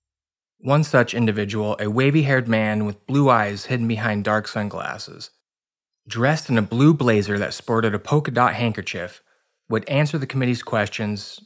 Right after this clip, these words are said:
and put on quite a show. A performance, one worthy of a Hollywood B-movie, just like the ones he used to produce.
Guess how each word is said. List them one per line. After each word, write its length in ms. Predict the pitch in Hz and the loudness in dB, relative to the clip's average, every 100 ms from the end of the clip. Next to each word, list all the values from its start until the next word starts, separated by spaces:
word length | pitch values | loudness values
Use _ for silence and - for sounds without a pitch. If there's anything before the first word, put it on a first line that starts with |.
| - | -6
and 220 | 123 117 _ _ | -4 -6 _ _
put 140 | - 151 | 0 0
on 100 | 131 | 2
quite 220 | 139 120 | 2 2
a 40 | |
show. 380 | - 123 87 - _ _ _ _ _ - | 0 -2 -2 -4 _ _ _ _ _ -6
A 100 | 113 | -4
performance, 760 | 117 - 143 135 90 - - - _ _ _ | -2 0 2 2 0 -6 -16 -20 _ _ _
one 300 | 107 127 151 | -2 2 2
worthy 360 | 120 120 123 135 | 4 4 4 2
of 80 | 107 | 0
a 60 | |
Hollywood 500 | 101 131 127 127 117 | 0 0 2 2 0
B-movie, 640 | 95 113 104 90 73 - - _ _ _ _ _ _ | 0 0 0 -2 -8 -14 -20 _ _ _ _ _ _
just 320 | 98 127 131 | -2 0 2
like 200 | 139 131 | 2 0
the 80 | 143 | 2
ones 320 | 123 123 139 | 2 2 0
he 240 | - - 127 | -4 -6 -2
used 180 | 117 - | -2 -2
to 60 | |
produce. 480 | - 98 95 - - | -8 -6 -6 -8 -16